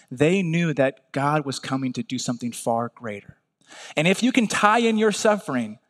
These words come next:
to the kingdom of God, it won't always get better,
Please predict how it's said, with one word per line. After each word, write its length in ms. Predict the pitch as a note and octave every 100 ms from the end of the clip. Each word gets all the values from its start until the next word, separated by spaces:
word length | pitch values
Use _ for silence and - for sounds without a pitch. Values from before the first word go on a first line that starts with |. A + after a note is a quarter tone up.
| _ -
to 80 | -
the 80 | C#3
kingdom 340 | - E3 F3
of 140 | D#3+ B2+
God, 360 | C3+ C#3+ D#3+ - _ _ _ _ _ _ _ _ _ _ _ _ -
it 140 | F3
won't 220 | F3 A3 G3+
always 300 | G#3+ A3 F#3+
get 240 | G#3 F3+
better, 420 | D#3 C#3 A2+ -